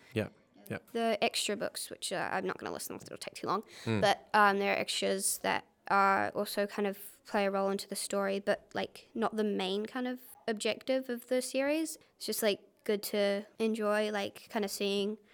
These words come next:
Speaker 2: what's going on, like, on the outside.
Speaker 1: And we've been talking about gods and goddesses and mythology and, and all these places with ancient cultures, but I think it's important to mention that the books take place in the modern day, right? Our
Speaker 2: Yeah.
Speaker 1: current era. Um, what about that seems really interesting to you? Like, taking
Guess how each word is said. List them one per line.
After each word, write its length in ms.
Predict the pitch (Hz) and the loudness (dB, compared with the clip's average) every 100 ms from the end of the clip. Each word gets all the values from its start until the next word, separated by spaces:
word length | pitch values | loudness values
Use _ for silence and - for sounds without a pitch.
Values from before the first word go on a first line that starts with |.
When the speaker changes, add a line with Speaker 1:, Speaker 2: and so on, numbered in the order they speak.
| _ - | _ -2
Speaker 2:
what's 400 | 208 202 - - | 0 0 -2 0
going 220 | 202 196 | 2 4
on, 120 | 196 | 2
like, 140 | 202 - | 0 -2
on 100 | 208 | -2
the 120 | 214 | 0
outside. 500 | - - 269 302 349 - _ _ - | -2 -2 -2 -2 -4 -10 _ _ -2
Speaker 1:
And 80 | 117 | 6
we've 200 | 123 117 - | 6 6 0
been 180 | 110 117 | 2 4
talking 220 | 127 131 | 4 6
about 200 | 123 113 | 6 6
gods 480 | 110 107 107 110 - | 8 8 6 2 -4
and 80 | 107 | 2
goddesses 520 | 107 104 - 104 101 | 4 4 2 0 0
and 80 | 104 | 0
mythology 540 | 101 104 104 104 104 | 2 2 2 2 2
and, 160 | 101 104 | 2 2
and 260 | 92 101 | 2 2
all 100 | 101 | 2
these 160 | 104 101 | 0 2
places 380 | - 139 120 104 | 6 6 6 2
with 100 | 104 | 2
ancient 320 | 107 104 98 | 2 0 -2
cultures, 480 | - 110 - 101 101 - - - | 0 2 2 0 -4 -14 -20 -2
but 100 | 107 | 2
I 60 | |
think 120 | 120 120 | 6 6
it's 180 | 110 - | 4 0
important 280 | 107 110 107 | 0 2 2
to 40 | |
mention 380 | 101 101 101 101 | -2 0 0 0
that 260 | 101 - | -2 -2
the 80 | 117 | -4
books 360 | 107 117 - - | 2 2 2 0
take 220 | - 95 | -2 0
place 320 | - 101 - | 2 2 0
in 140 | - 107 | -4 -2
the 60 | 101 | 2
modern 320 | 101 107 107 | 2 2 -2
day, 220 | 110 110 | -4 -4
right? 240 | 107 127 - - _ _ - | 0 0 0 -10 _ _ 0
Our 80 | 107 | 0
Speaker 2:
Yeah. 40 | |
Speaker 1:
current 320 | - 104 104 | 4 4 6
era. 240 | 101 135 214 - - - | 4 4 2 -10 -20 -4
Um, 260 | - 123 123 120 85 110 123 | 6 8 8 6 2 0 2
what 240 | 131 156 160 | 6 8 8
about 200 | 165 147 | 8 6
that 280 | 147 175 - | 4 0 -4
seems 260 | - 120 120 | 0 2 4
really 160 | 117 | 4
interesting 400 | 117 - - 120 | 2 -2 0 0
to 40 | 113 | 2
you? 240 | 127 110 120 | 0 -2 -2
Like, 360 | 110 101 - - | -2 -2 -8 0
taking 520 | 117 113 117 113 | 2 4 2 0